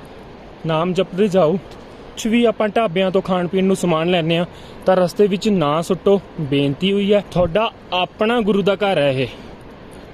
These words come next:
ਆਪਣਾ ਘਰ ਮੰਨ ਕੇ ਹੀ ਆਪਾਂ ਚੱਲੀਏ। ਆਪਣੇ ਘਰ ਦੇ ਵਿੱਚ ਜਿਵੇਂ ਸਫਾਈ ਕਰਦੇ ਆ, ਉੱਦਾਂ ਹੀ ਇਸ ਮਾਰਗ ਨੂੰ ਵੀ ਆਪਣਾ ਹੀ ਮੰਨਣਾ ਆ ਤੇ ਆਪਣਾ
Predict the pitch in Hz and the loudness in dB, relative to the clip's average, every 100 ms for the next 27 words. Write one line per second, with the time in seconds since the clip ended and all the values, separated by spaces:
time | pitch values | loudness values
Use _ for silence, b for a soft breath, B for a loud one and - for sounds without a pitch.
0 | - 180 - 202 220 214 233 202 196 202 | -6 -6 -2 -2 -2 0 0 0 0 0
1 | 190 196 226 214 220 226 220 208 170 143 | 0 0 2 2 4 2 2 -2 -2 -2
2 | 147 143 175 185 214 196 165 185 196 185 | -2 -2 0 0 0 0 0 -2 -2 0
3 | 196 185 170 185 170 170 147 156 151 B | 0 -2 -2 -2 0 -2 0 -2 -2 B
4 | B B - - 202 180 240 233 233 247 | B B -12 0 0 4 2 4 4 2
5 | - - - - - - - - - - | -2 -20 -20 -20 -20 -20 -20 -20 -20 -20
6 | - - - - 185 - 190 180 180 202 | -20 -20 -20 -8 -4 0 2 2 0 2
7 | 214 214 233 - - B B B B - | 2 4 0 -2 -20 B B B B -20
8 | - 156 147 180 190 185 202 180 147 139 | -6 -4 -2 0 0 2 2 2 2 0
9 | 127 110 - - - - - - - - | -2 -6 -12 -18 -20 -20 -20 -20 -20 -8
10 | 180 190 165 170 170 | -2 -2 -2 -4 -2